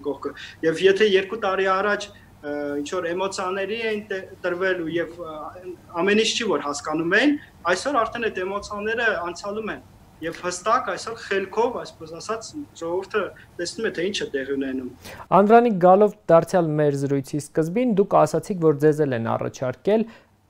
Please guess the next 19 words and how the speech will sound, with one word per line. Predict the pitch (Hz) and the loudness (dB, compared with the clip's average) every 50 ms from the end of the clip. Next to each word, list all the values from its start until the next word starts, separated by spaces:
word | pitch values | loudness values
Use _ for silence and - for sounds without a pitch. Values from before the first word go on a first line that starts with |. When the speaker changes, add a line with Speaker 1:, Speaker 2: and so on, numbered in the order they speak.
| _ _ _ - - - - | _ _ _ -20 -10 4 6
Speaker 2:
ուրիշների | 208 214 254 240 - - 262 247 233 247 | 8 8 8 6 2 4 4 6 8 8
էլ | 262 285 311 320 | 8 8 8 6
են | 311 277 277 254 | 2 4 4 4
առաջարկել | 240 233 226 226 - 220 214 196 - - 240 247 247 220 | 6 4 4 2 2 0 0 0 2 2 2 2 4 4
և | 220 208 208 - - 190 | 2 2 2 2 2 2
ըստ | 185 170 165 | 2 4 2
ձեզ | 196 196 190 - 190 | 2 2 2 2 0
ինչու | 185 175 - - 202 185 | -2 -2 0 0 0 2
էին | 160 143 135 131 - | 2 0 0 2 2
ձեզ | 143 139 135 139 120 | 2 4 4 2 2
էլ | 120 117 | 4 2
առաջարկել | 120 117 123 120 - 131 127 127 - 165 170 160 151 | 2 2 0 -2 -2 -4 -4 0 0 0 0 2 0
միանալ | 135 120 120 123 120 120 120 | 0 0 0 -2 -2 -2 -2
այդ | 120 113 - - | -2 -4 -6 -8
խմբին | - 127 123 127 143 156 170 175 175 175 175 170 160 - 143 139 | -8 -8 -6 -4 -2 -2 0 0 -2 -2 -4 -4 -6 -8 -8 -6
և | 139 135 131 123 - _ 139 123 120 123 | -4 -4 -4 -6 -8 _ -10 -8 -4 -2
հանդիպել | 131 135 131 127 131 - 147 143 135 127 | 0 0 0 0 0 0 0 0 2 0
ադրբեջանցիների | 127 127 127 123 123 123 120 - 127 123 117 - 131 117 120 123 123 120 117 | -2 -2 -6 -4 -4 -4 -4 -4 -6 -8 -8 -10 -12 -12 -10 -10 -10 -10 -12
հետ։ | 123 127 - - | -12 -14 -16 -20